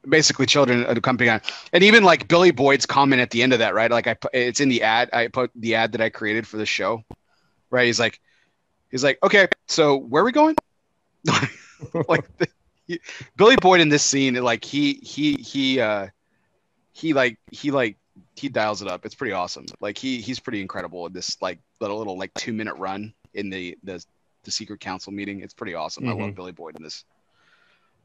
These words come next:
Speaker 1: But yeah, yeah, huge, huge, huge gap in the film. Like, why are these kids on this,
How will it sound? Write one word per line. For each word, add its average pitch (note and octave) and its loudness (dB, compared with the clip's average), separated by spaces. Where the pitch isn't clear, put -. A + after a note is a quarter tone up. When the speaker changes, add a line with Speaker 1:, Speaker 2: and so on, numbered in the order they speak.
Speaker 1:
But G#2 -10
yeah, F2+ -4
yeah, A2 -4
huge, - -2
huge, C3+ -4
huge C3+ -8
gap F#2+ -8
in F#2+ -12
the - -18
film. F#2 -12
Like, G2 -8
why G#2+ -4
are G#2+ -6
these G2+ -10
kids - -14
on F#2+ -14
this, - -16